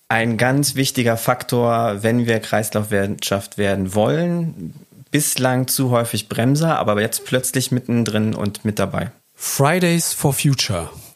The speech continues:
Speaker 1: Also ganz wichtiger Akteur für uns, weil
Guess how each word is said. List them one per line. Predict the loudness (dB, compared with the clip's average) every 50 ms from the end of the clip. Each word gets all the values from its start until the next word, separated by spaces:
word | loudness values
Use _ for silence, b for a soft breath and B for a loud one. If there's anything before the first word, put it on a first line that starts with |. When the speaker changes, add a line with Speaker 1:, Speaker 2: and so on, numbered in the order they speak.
| _ _ _ -4
Speaker 1:
Also | -4 -4 -4 -4 -4 0
ganz | 0 2 2 2 0 0 0
wichtiger | 0 0 0 0 -2 -2 0 2 2 2 2 2 0
Akteur | -2 -4 -6 -8 -4 -2 0 0 0 0
für | -2 -2 -2 0
uns, | 0 2 2 2 0 0 -2 -2
weil | 0 0 2 2 2 0 -2